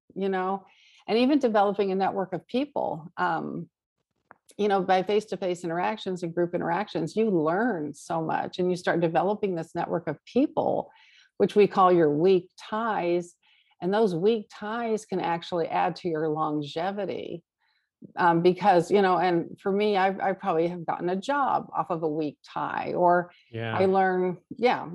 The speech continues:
Speaker 1: I just learn, learn these things from weak ties. I pick 'em up, you know, and even, um, I give out a lot of information to weak ties. Like, like our waitress the other day, I found out she was studying,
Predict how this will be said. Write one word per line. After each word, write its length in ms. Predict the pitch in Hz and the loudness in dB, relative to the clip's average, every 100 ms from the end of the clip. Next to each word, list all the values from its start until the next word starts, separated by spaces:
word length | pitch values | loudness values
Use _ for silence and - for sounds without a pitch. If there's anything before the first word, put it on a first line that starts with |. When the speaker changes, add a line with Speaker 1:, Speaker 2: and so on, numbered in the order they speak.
| - | -6
Speaker 1:
I 120 | 190 | -2
just 180 | 196 185 | -2 -2
learn, 300 | 208 202 180 | 0 0 0
learn 220 | 190 190 | 0 0
these 220 | 180 175 | 0 0
things 320 | - 175 190 - | -2 -4 -6 -4
from 160 | 180 | -4
weak 200 | 180 180 - | -2 -4 -4
ties. 420 | 262 285 202 - | -4 -2 -4 -4
I 80 | 202 | -8
pick 240 | 190 220 | -4 -4
'em 100 | 214 | 0
up, 140 | 214 208 | 0 2
you 100 | 208 | 0
know, 140 | 202 - _ _ _ _ - | -2 -8 _ _ _ _ -2
and 140 | 208 | 2
even, 260 | 220 202 196 | 4 2 2
um, 520 | 175 175 156 151 - | 4 4 4 0 -6
I 120 | - 190 | 0 4
give 180 | 220 | 6
out 220 | 240 302 370 | 6 2 0
a 60 | |
lot 280 | 240 165 151 | 0 2 2
of 140 | 151 | 0
information 960 | 165 156 175 151 120 147 - - 110 - - | -6 -8 -6 -6 -4 -6 -8 -12 -12 -14 0
to 120 | 190 | 4
weak 300 | 190 190 - | 8 8 6
ties. 560 | - 160 131 135 131 - | 0 0 0 -2 -2 2
Like, 220 | 165 175 - | 2 2 -6
like 280 | - 180 175 | 0 2 4
our 140 | 180 | 2
waitress 560 | 196 240 294 - 160 160 | 2 2 0 -2 -4 -2
the 100 | 160 | -2
other 160 | 156 156 | 0 0
day, 240 | 151 160 160 | 0 -2 -2
I 160 | 185 175 - | -6 -4 0
found 200 | 190 175 | 2 2
out 160 | 160 | -2
she 160 | - 196 | -4 -4
was 160 | 175 | -4
studying, 600 | 175 185 170 175 190 196 | -4 -4 -2 -2 -2 -6